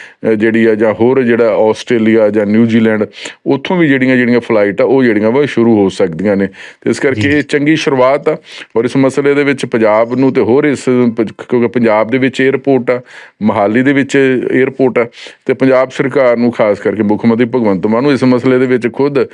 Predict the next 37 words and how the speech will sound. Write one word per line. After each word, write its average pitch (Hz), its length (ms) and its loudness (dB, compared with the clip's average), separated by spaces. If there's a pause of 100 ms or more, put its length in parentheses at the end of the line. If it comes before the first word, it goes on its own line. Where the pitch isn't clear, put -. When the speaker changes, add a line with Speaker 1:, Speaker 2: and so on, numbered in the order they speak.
(300)
Speaker 1:
ਇੰਟਰਵੀਨ 127 460 0
ਕਰਕੇ 120 440 0
ਜਿਹੜੀਆਂ 127 260 2
ਉਡਾਣਾਂ 110 360 0
ਵਾ 147 120 0
ਜਲਦੀ 113 340 0
ਤੋਂ 120 140 0
ਜਲਦੀ 113 480 2
ਚਲਾਉਣ 110 400 0
ਵਾਸਤੇ 107 440 0
ਦੇਸ਼ 104 240 2
ਦੇ 104 100 2
ਪ੍ਰਾਈਮ 110 320 0
ਮਿਨਿਸਟਰ 117 360 0
ਜਾਂ 113 100 2
ਜਿ-, 104 140 -2
ਜਿਹੜੇ 104 260 0
ਦੇਸ਼ 101 300 0
ਦੇ 110 200 0 (500)
ਹਵਾਬਾਜ਼ੀ 120 460 0
ਮੰਤਰੀ, 113 420 2
ਉਹਨਾਂ 143 240 0
ਦੇ 123 80 0
ਨਾਲ 113 160 0
ਮੁਲਾਕਾਤ 107 500 0
ਕਰਕੇ 117 320 -2
ਔਰ 175 120 2
ਖੁਦ 151 280 -2 (360)
ਉਹਨਾਂ 139 220 2
ਨੂੰ 143 100 2
ਜਿਹੜੀਆਂ 135 360 0
ਇੰਟਰਨੈਸ਼ਨਲ 123 720 0
ਫਲਾਈਟਸ 117 500 -2
ਕਰਨਾ, 110 480 2
ਚਾਹੇ 110 260 0
ਉਹਦੇ 110 200 0
'ਚ 110 120 -2